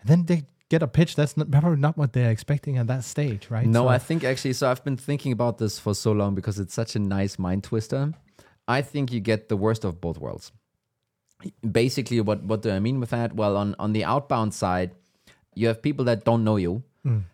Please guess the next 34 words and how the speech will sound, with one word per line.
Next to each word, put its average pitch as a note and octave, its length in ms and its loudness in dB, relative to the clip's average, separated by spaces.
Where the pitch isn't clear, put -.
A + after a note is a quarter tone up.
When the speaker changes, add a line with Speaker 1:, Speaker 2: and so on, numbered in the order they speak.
Speaker 2:
um, G2+ 540 0
but A2+ 160 0
you A#2 80 -2
can A#2+ 180 -2
be A2+ 80 0
super E2+ 240 -6
targeted. B2 480 -4
So - 160 -4
that's A2 220 0
great. E2+ 420 -6
That's A2 180 0
how A#2 80 0
you G#2+ 80 2
balance F2 400 -4
it. A#2+ 180 -6
On A2 220 2
the, G#2+ 400 0
uh, G2+ 200 0
inbound B2+ 460 0
world, F2 400 -4
generally C3+ 320 2
speaking, G2 420 -6
not A2+ 160 -4
just A2 200 -4
the F#2+ 60 -4
white G#2+ 220 -2
paper F#2 260 -4
stuff, F2 360 -8
you G#2 100 0
have A2 120 4
very A2+ 380 2
loose A2+ 360 2
targeting. F#2+ 680 -4
Speaker 1:
Yeah. F2+ 140 -10